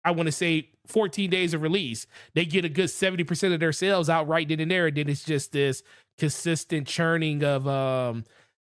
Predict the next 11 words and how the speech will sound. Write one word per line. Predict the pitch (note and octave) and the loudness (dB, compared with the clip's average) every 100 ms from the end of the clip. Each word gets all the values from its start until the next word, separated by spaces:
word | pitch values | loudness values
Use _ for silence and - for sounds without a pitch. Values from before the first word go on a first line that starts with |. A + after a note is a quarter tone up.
| - | -2
sales | E3+ D#3+ D3+ | 0 2 0
over | D3 | 0
the | C#3 | -4
course | - D#3 C#3+ - | -2 0 0 -2
of, | C#3 C3 C3 | -2 -2 -2
um, | B2+ B2 A#2+ A#2 - _ _ _ _ _ _ _ | -2 -2 -2 -6 -10 _ _ _ _ _ _ _
the | D3 | -4
rest | D3 D#3+ - | 0 0 0
of | C#3+ | -4
the | B2 | -2
year. | D#3 F3+ C#3 B2 | 0 0 0 -2